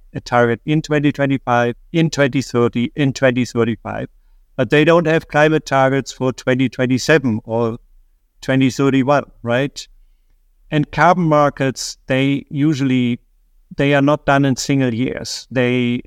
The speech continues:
they, the projects run, credits are issued for all years, um, emission trading systems, have multi-year, uh, budgets, et cetera. And so that's not compatible. That's one of the fundamental problems. And therefore, if you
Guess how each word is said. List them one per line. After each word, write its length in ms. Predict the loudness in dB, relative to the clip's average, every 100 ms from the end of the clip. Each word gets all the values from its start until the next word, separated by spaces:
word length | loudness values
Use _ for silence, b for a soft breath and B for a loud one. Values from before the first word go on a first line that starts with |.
| -8
they, 340 | -4 -2 -2
the 120 | -6
projects 600 | -2 2 2 2 -4 -4
run, 320 | -2 0 0 -2
credits 380 | -2 -2 0
are 80 | 0
issued 400 | 0 -2 -4 -6
for 220 | -4 -6
all 360 | -6 -2 0 0
years, 560 | 0 2 2 0 -4 -12 -4
um, 280 | 2 2 2
emission 320 | 2 2 0
trading 360 | 0 2 4 2
systems, 680 | 0 -4 -2 -2 0 -2 -8 -20 _ -20 -8
have 240 | 0 0 4
multi-year, 800 | 4 4 2 2 2 2 0 -4 _
uh, 120 | -18
budgets, 720 | 0 2 2 2 -2 -2 -8 -10
et 120 | -10
cetera. 400 | -6 -6 -6 -10 -6
And 140 | -6
so 180 | 0 2
that's 320 | 2 0 -2
not 220 | -2 -2
compatible. 760 | -2 0 0 -2 -4 -14 -16 -20 _ -2
That's 300 | 0 0 2
one 180 | 2 2
of 120 | -2
the 100 | -4
fundamental 540 | 0 0 0 -2 -4
problems. 640 | -4 -2 -2 -8 -16 -18 -20 _ -20 _ _ 0
And 300 | 2 2 0 -2
therefore, 840 | 2 2 2 -4 -8 -4 -2 -2 -8 _ -10
if 260 | -10 -2
you 180 | -2 -2